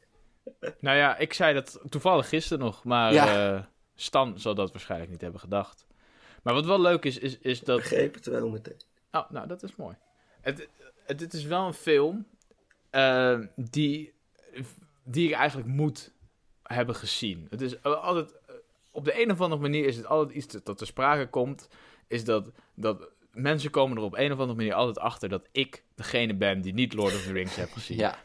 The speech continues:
Speaker 2: Ja, maar
Speaker 1: niet
Speaker 2: dat
Speaker 1: de Hobbit
Speaker 2: straal je
Speaker 1: heeft
Speaker 2: ook wel een
Speaker 1: gezien.
Speaker 2: beetje uit.
Speaker 1: Ja, nee, dat is
Speaker 2: Ja.
Speaker 1: het ook. En ik heb niet Harry Potter gezien, ik heb niet Star Wars gezien, ik heb niet Star Trek gezien. En dan is het altijd van, "Oh, die moet je kijken, het zijn echt toffe films." En dan had ik eigenlijk misschien iedereen wel moeten geloven, want het was best wel een toffe film.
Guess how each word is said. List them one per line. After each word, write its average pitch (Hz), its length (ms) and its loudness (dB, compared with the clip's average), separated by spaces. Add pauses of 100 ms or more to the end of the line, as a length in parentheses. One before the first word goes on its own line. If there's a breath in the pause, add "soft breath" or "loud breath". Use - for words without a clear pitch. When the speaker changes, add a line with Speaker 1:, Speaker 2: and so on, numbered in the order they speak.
Speaker 2:
Ja, 123 160 8
maar - 0 -
Speaker 1:
niet 147 100 8
Speaker 2:
dat 156 80 8
Speaker 1:
de 127 60 6
Hobbit 110 140 4
Speaker 2:
straal 165 140 10
je 175 80 8
Speaker 1:
heeft 165 120 8
Speaker 2:
ook - 60 4
wel 165 100 8
een 156 60 6
Speaker 1:
gezien. 151 160 6
Speaker 2:
beetje 139 200 4
uit. 110 380 2
Speaker 1:
Ja, 170 460 6
nee, 185 200 4
dat 180 140 2
is 131 120 2
Speaker 2:
Ja. 127 60 6
Speaker 1:
het 120 100 4
ook. 120 300 2
En 139 180 0
ik 143 100 0
heb 139 120 0
niet 151 140 0
Harry 123 240 2
Potter 104 300 -2
gezien, 101 300 -2
ik 117 80 0
heb 135 100 0
niet 147 180 0
Star 92 280 2
Wars 90 200 -2
gezien, 110 260 -6
ik 104 100 -4
heb 131 100 -2
niet 143 160 -2
Star 98 240 0
Trek - 280 -6
gezien. 87 400 -10 (260 soft breath)
En 120 180 -4
dan 117 100 0
is 120 120 0
het 120 80 0
altijd 135 280 -2
van, 220 80 -10
"Oh, 214 180 -6
die 170 140 2
moet 175 160 -2
je 160 80 -8
kijken, 170 420 2
het 123 80 -2
zijn 147 140 -4
echt - 180 -6 (120)
toffe 160 440 0
films." 117 480 0
En 113 120 0
dan 117 280 -4 (920)
had 135 220 -2
ik 127 100 0
eigenlijk 135 340 0
misschien 110 240 -6
iedereen 110 260 2
wel 98 120 0
moeten 98 200 -4
geloven, 107 340 2
want 110 140 -4
het 123 80 -4
was 123 100 -2
best 110 80 0
wel 98 100 -4
een 92 60 -10
toffe 98 280 -12
film. 98 260 -8